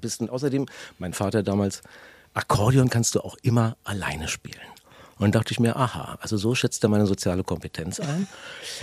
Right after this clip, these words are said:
Dann bin ich in Neukölln um die Ecke gegangen, in einen Musikalienladen und habe mir von dem Verkäufer ein Prospekt geben lassen. Dann bin ich nach Hause und hab das Ding so durchgeblättert. Und dann habe ich irgendwann, das war von Yamaha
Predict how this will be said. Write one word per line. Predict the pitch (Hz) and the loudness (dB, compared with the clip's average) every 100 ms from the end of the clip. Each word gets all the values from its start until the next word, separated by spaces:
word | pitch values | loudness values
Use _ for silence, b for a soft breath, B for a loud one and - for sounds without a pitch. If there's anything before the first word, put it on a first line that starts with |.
| B | B
Dann | 127 135 | 6 8
bin | 156 | 8
ich | 180 185 | 6 6
in | 143 | 6
Neukölln | 135 107 135 135 143 - | 6 6 4 6 4 4
um | 123 | 4
die | 120 | 2
Ecke | - 131 | 0 2
gegangen, | 165 165 185 214 - - | 2 2 2 2 -2 0
in | 131 143 | 2 2
einen | 120 117 | 2 2
Musikalienladen | 107 101 104 113 131 147 151 113 120 151 165 185 196 202 _ | 2 0 -4 -4 -2 -4 -2 -2 -4 -6 -6 -4 -4 -8 _
und | - 127 127 127 | 0 4 4 4
habe | 107 107 | 0 2
mir | 120 123 123 135 | 2 2 2 0
von | 131 113 | -2 0
dem | 107 | 0
Verkäufer | 101 - 101 - 123 123 | 0 0 0 2 -2 -2
ein | 113 104 104 104 104 - | -4 -4 -6 -8 -14 -4
Prospekt | 117 - - - | -2 -2 -6 -10
geben | - - | -14 -14
lassen. | 107 107 104 | -14 -12 -12
Dann | 73 82 | -10 -4
bin | |
ich | 98 | -2
nach | 87 | 0
Hause | 82 113 175 226 - | 4 6 6 4 2
und | 113 104 _ - | -2 -2 _ -10
hab | 110 | -2
das | - 101 | 0 2
Ding | 120 113 | 2 2
so | 101 | 2
durchgeblättert. | 92 113 - 160 175 185 190 - B B B B B | 0 0 0 0 0 0 -4 -6 B B B B B
Und | |
dann | 113 | 2
habe | 135 | 4
ich | 160 170 | 2 6
irgendwann, | 139 208 156 151 160 | 6 6 6 6 6
das | 151 123 | 4 2
war | 120 | 2
von | 123 | 2
Yamaha | 113 95 98 151 104 123 139 | 0 0 -2 -2 -2 -2 -4